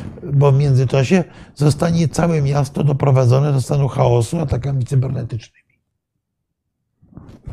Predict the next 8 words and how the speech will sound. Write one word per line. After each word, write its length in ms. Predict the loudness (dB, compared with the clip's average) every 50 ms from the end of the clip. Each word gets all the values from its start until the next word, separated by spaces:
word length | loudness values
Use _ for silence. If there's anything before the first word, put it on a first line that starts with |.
| -18 -18 -20 -20 -20 _ -20 -20 -20 _ _
Żyjemy 400 | -2 0 2 2 2 2 2 2
w 80 | 2 0
epoce, 400 | 0 0 -2 -2 0 -2 -2 -4
kiedy 240 | -4 -4 -4 -4
będzie 380 | -2 -2 -4 -4 -4 -4 -6 -6 -8 -10 -10 -12 -12 -14 -18 -8 -2
kompletnie 800 | 0 2 2 2 0 0 0 0 0 -2 -2 -4 -4 -4 -4 -4
inna 500 | -4 -2 0 2 2 2 0 0 -2 -2
wojna 580 | -4 -4 -6 -10 -14 -14 -12 -12 -12 -12 -14